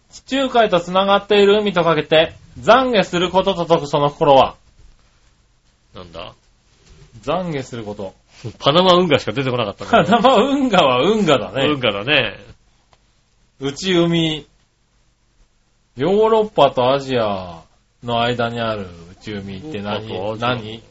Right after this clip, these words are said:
Speaker 1: 何？何海？
Speaker 2: カスピ海。
Speaker 1: カスピ海。
Speaker 2: カル-、カリブ海。
Speaker 1: カリブ海。<laughs> か-、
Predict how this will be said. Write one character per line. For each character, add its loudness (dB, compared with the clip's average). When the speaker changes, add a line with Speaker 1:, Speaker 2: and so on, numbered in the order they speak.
Speaker 1:
何？ -2
何 -8
海？ -6
Speaker 2:
カ -18
ス -20
ピ -10
海。 -8
Speaker 1:
カ -4
ス -20
ピ -10
海。 -2
Speaker 2:
カ -6
ル-、 -4
カ -6
リ 2
ブ -8
海。 -4
Speaker 1:
カ -6
リ -4
ブ -8
海。 -6
<laughs> -16
か-、 -4